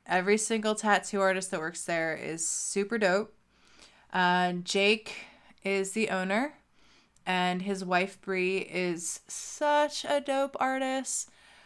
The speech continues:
Uh, but they, they both kind of run it together, and, uh,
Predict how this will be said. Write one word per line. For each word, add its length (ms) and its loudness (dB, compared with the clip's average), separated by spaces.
Uh, 380 8
but 400 8
they, 280 6
they 240 2
both 460 4
kind 220 0
of 140 -2
run 160 4
it 160 0
together, 760 2
and, 600 0
uh, 520 4